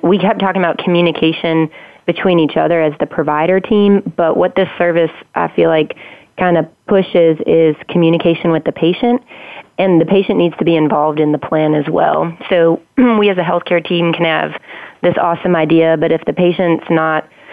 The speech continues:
you know, willing to get it or work with us or, or, or, or take it once they get home,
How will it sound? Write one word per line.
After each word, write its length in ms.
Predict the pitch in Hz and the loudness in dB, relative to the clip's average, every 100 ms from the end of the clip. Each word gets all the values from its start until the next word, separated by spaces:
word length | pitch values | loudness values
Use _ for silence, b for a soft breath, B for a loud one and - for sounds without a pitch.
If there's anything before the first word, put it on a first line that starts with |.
| B B | B B
you 100 | 175 | 0
know, 280 | 151 - 165 _ _ _ - | 0 -2 -6 _ _ _ -2
willing 340 | 175 175 165 | 0 2 0
to 140 | 175 | 0
get 200 | 151 202 | 0 2
it 200 | 190 190 | 2 0
or 120 | - 156 | 0 -2
work 220 | 180 175 | -2 -2
with 160 | 185 | -2
us 140 | 175 170 165 | -2 -2 -6
or, 80 | - _ - | -8 _ -6
or, 220 | 62 135 - | -4 -4 -4
or, 140 | 156 - - | -6 -6 -6
or 80 | 175 | -4
take 280 | - 185 190 | 0 -2 0
it 120 | 175 | -2
once 200 | 175 165 - | -2 -4 -4
they 100 | 165 | -2
get 180 | 160 | -2
home, 520 | - 180 170 165 160 | -2 -2 0 2 0